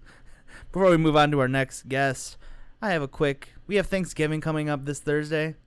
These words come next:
you know, with the whole, you know, eating the turkey and the cranberry and, you know, all that stuff. But before you head out to Thanksgiving dinner, I thought I'd give a quick Mikey's politeness tip. This Thursday,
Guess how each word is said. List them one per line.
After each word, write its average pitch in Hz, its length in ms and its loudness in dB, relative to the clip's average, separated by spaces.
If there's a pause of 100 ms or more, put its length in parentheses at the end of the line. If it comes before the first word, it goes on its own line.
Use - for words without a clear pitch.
(280)
you 123 100 -10
know, 117 200 -6
with 120 240 -6
the 123 80 -10
whole, 117 280 -4
you 113 60 -10
know, 107 240 -10
eating 165 560 2
the 139 100 -6 (100)
turkey 160 680 0
and 98 200 -8
the 90 140 -18
cranberry 143 800 -2
and, 104 400 -10
you 104 60 -12
know, 92 120 -10
all 90 140 -10
that 101 260 -10
stuff. 113 240 -8 (720)
But 170 60 -8
before 208 340 6
you 226 140 2
head 185 180 4
out 180 220 6
to 143 100 -8
Thanksgiving 160 560 2
dinner, 143 460 0 (140)
I 131 180 -4
thought 143 240 0
I'd 135 160 -2
give 135 260 -2
a 123 180 -6 (480)
quick - 340 -4 (220)
Mikey's 147 580 -4 (100)
politeness 110 540 -4
tip. 117 260 -14 (1500)
This 220 220 4
Thursday, 156 580 0